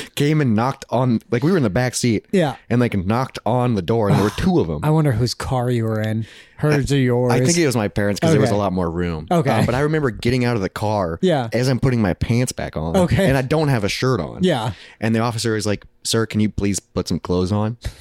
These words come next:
Speaker 1: So I, like, have to
Speaker 2: <laughs> I
Speaker 1: put my
Speaker 2: would
Speaker 1: sh-,
Speaker 2: love to.
Speaker 1: I have to put my shirt on. She's in the car getting dressed herself.
Speaker 2: Yeah.
Speaker 1: And we both have to get out of the car. I'm, like, barefoot, you know.
Speaker 2: <laughs>
Speaker 1: And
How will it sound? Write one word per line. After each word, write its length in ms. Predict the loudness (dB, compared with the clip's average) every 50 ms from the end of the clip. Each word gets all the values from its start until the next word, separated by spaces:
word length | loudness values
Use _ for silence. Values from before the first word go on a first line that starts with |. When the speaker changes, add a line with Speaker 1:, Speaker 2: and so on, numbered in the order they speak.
| -18 -12
Speaker 1:
So 160 | -6 -4 0
I, 40 | 2
like, 120 | 2 2
have 140 | 2 0 0
to 60 | 0
Speaker 2:
<laughs> 40 | 2
I 40 | 2
Speaker 1:
put 60 | 4
my 80 | 4 4
Speaker 2:
would 60 | 2
Speaker 1:
sh-, 60 | 0
Speaker 2:
love 260 | -2 -4 -4 -6 -8 -10
to. 120 | -10 -4 -2
Speaker 1:
I 40 |
have 80 | 0 0
to 60 | 2
put 100 | 2 2
my 80 | 0 0
shirt 260 | 0 0 0 0 0
on. 140 | 0 -2 -2
She's 260 | -2 -2 0 0 0
in 60 | 0
the 80 | 0 -2
car 200 | -2 -4 -4 -4
getting 340 | -4 -2 -2 0 0 0 0
dressed 280 | 0 0 0 -2 -2
herself. 440 | -4 -6 -2 0 0 0 0 0 0
Speaker 2:
Yeah. 220 | 0 0 0 0 -4 -6 _
Speaker 1:
And 80 | -2 0
we 60 | 0
both 180 | 0 0 0 0
have 120 | 0 0
to 60 | -2
get 200 | -2 0 0 2
out 140 | 2 2 2
of 40 | 0
the 80 | 0
car. 260 | -2 -2 -2 0 0 0
I'm, 100 | 0 -2
like, 260 | -2 -4 -6 -6 _
barefoot, 420 | 0 0 0 0 -2 -6 -8 -8
you 100 | -8 -6
know. 220 | -6 -6 -6 -4 -4 0 2
Speaker 2:
<laughs> 600 | 2 4 4 2 0 0 -4 _ -20 _ _ _
Speaker 1:
And 380 | -2 0 0 2 0 0 -2